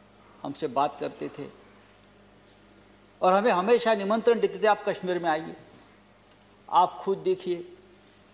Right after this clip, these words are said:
स्थिति क्या है।" और हम भी बोलते थे, "हम ज़रूर आ जाएंगे।"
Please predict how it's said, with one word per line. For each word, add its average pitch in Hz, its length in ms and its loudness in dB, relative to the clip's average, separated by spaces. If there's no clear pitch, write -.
स्थिति 165 300 -6
क्या 165 240 2
है।" 147 180 -4
और 151 80 -8
हम 220 160 0
भी 233 100 0
बोलते 185 280 -2
थे, 185 40 0
"हम 180 120 -4
ज़रूर 143 220 -2
आ 107 120 -2
जाएंगे।" - 460 -18